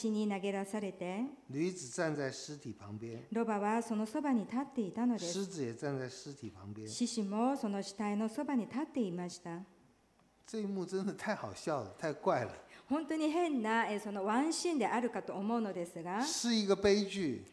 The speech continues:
Speaker 1: で、また悲劇で終わっているかに見えます。
Speaker 2: 但是圣经的描述好像一个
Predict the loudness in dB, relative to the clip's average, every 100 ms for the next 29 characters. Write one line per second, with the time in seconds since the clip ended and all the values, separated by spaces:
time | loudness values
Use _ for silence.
0 | -8 -2 0 2 0 2 2 2 0 -2
1 | 0 2 0 2 2 2 0 0 0 -4
2 | -10 0 4 6 6 4 0 0 -2 -4
3 | 0 2 4 2 2 0 0 -2 -2 -2
4 | -2 0 0 0